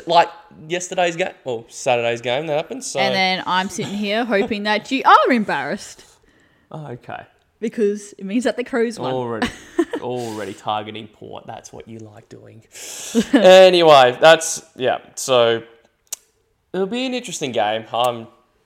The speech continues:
Speaker 1: actually a little bit worried for my
Speaker 2: Are
Speaker 1: team's
Speaker 2: you?
Speaker 1: sake. Yeah, I am.
Speaker 2: Well, um, I'm still thinking that you will win.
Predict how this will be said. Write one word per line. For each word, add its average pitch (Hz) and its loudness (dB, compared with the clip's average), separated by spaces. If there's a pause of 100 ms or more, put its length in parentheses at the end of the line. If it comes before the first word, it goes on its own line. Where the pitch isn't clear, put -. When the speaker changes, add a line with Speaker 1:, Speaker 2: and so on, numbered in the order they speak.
(320)
Speaker 1:
actually 90 -14
a - -14
little 117 -10
bit 85 -8
worried 73 -8
for - -20
my 156 -6
Speaker 2:
Are 139 -10
Speaker 1:
team's 131 -8
Speaker 2:
you? - -12
Speaker 1:
sake. 113 -4
Yeah, 220 -6 (180)
I - -4
am. 151 -2 (280)
Speaker 2:
Well, 196 0 (100)
um, 185 -4
I'm 175 -8 (480)
still 185 -8 (600)
thinking 170 -10
that 147 -8
you 147 -10
will 139 -10
win. 95 -14